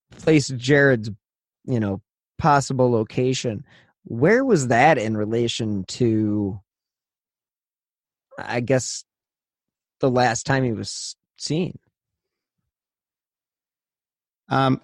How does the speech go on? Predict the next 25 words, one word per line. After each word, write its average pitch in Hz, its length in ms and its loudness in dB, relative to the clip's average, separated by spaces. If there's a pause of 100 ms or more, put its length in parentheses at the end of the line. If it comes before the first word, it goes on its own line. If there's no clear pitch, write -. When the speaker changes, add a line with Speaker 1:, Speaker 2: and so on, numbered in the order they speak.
(100)
Speaker 2:
that's 151 260 0
the - 80 -4
crazy 123 340 0
thing, - 340 -8 (500)
is 110 400 0
where 117 320 2
he, 143 320 -2
where 135 240 0
his 143 160 2
clothing 123 400 0
was 95 140 -2
found 95 260 -2
and 92 80 0
eventually 95 880 -2
his 82 240 -4
bones, 90 520 -2
because - 280 -10
they 85 120 -8
did 98 200 -4
end 90 160 -2
up - 80 -10
finding 87 240 -4
some 82 200 -6
bones 85 320 -4
later. 80 420 -8